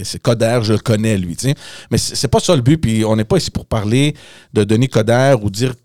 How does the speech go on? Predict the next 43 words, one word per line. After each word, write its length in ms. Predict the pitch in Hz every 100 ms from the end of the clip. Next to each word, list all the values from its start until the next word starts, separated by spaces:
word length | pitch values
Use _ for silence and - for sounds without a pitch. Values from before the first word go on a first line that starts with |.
| -
euh, 580 | 104 80 78 69 58 - - -
quelque 160 | - -
chose 140 | 131
de 80 | 113
mauvais 320 | 101 101 101
sur 200 | 123 104
lui, 280 | 92 107 147
là, 100 | 143
tu 60 | -
sais. 120 | 139
Il, 480 | 113 98 92 82 76
c'est 440 | - - - -
un 100 | 101
membre 240 | 101 139 139
du 100 | -
parti, 380 | 113 - 127
puis 160 | 156 110
il 80 | 107
est 40 |
libre 180 | 135 113
à 40 |
faire 160 | 95 117
ce 120 | -
qu'il 120 | 107
veut 160 | 98 113
avec, 280 | 110 113 - - - -
avec 220 | 104 92
son 220 | - 107 87
choix. 380 | - 127 170 180 - - _ -
Moi, 200 | 127 240
la 100 | 220
question 540 | - 113 - 143 160 180
qui 320 | - 120 131
me 140 | 107
vient 320 | 92 101 123 139
tout 200 | - 139
de 60 |
suite 380 | - 139 175 180 -
quand 160 | 135
j'ai 160 | 139 110
vu 180 | 101 139
Denis 240 | 113 117
Coderre 720 | - 104 110 120 131 139 -